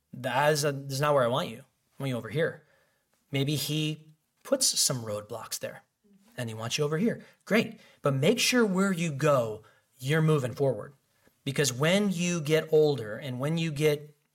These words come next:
forties, fifties, sixties, seventies, eighties, I've seen this a lot more than in young people. People get older. I was talking to a guy at a store last week.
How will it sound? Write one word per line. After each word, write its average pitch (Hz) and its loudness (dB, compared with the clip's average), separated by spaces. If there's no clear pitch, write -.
forties, 151 2
fifties, 147 0
sixties, 139 -2
seventies, 139 2
eighties, 151 -2
I've 131 -4
seen 190 4
this 143 2
a 135 -2
lot 139 0
more 139 2
than 139 0
in 139 0
young 135 0
people. - -12
People 139 0
get 165 0
older. 160 2
I - -4
was 131 -2
talking 143 2
to 143 2
a 139 0
guy 135 0
at 139 0
a 127 2
store 147 4
last 131 2
week. 107 -16